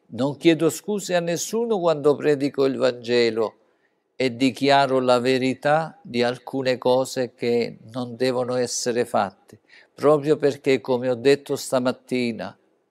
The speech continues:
nel mio cuore c'è un grande desiderio come quello di Dio,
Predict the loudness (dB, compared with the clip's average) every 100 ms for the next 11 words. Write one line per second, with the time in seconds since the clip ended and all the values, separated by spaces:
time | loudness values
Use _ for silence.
0 | _ _ _ _ _ -8 -6 -4 -4 2
1 | 2 4 0 -2 -2 0 4 4 4 0
2 | 2 0 0 0 2 2 2 0 0 0
3 | 0 0 -2 -2 -2 -2 0 2 4 2